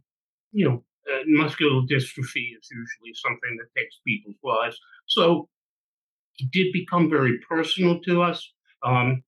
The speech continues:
Ansel was a remarkable human being. When you get to know the people and the people impacted by it, it does become a very personal, um,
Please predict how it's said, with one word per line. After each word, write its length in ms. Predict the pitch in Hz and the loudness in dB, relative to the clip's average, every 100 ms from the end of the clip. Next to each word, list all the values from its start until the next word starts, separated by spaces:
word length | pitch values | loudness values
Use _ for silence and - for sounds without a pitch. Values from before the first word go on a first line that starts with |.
| _ - | _ -2
Ansel 380 | 156 156 175 131 | 0 0 -4 -6
was 160 | 139 - | -10 -12
a 180 | 123 127 | -4 -2
remarkable 640 | 127 127 131 - 131 135 127 | 2 2 2 -6 -8 -8 -4
human 400 | 127 127 123 117 | -4 -4 -8 -4
being. 400 | 131 139 160 175 _ _ _ _ 127 | -2 0 -2 -4 _ _ _ _ -2
When 180 | 147 | 2
you 120 | 139 131 | 2 2
get 220 | 151 151 | 0 0
to 100 | 131 | 4
know 360 | 143 160 175 | 4 4 2
the 160 | 175 - | 0 -2
people 480 | 175 175 175 170 156 _ 117 | -2 0 2 0 -2 _ -4
and 160 | 117 | -4
the 100 | 107 - | -2 -2
people 380 | 185 175 151 180 | -2 0 -2 2
impacted 600 | 180 180 185 170 - 170 - | 2 2 -2 -2 -4 -8 -2
by 220 | 165 160 | 0 2
it, 140 | 156 151 _ _ - | 0 -2 _ _ -2
it 240 | 180 180 | 0 0
does 240 | 175 165 - - | 2 2 0 -8
become 320 | 131 135 120 | -8 -8 -8
a 100 | 117 | -8
very 240 | 120 120 _ _ 143 | -8 -8 _ _ -2
personal, 640 | 135 127 127 113 104 101 _ _ - | -2 -2 -4 -4 -4 -10 _ _ -10
um, 340 | 101 101 113 | -8 -4 -4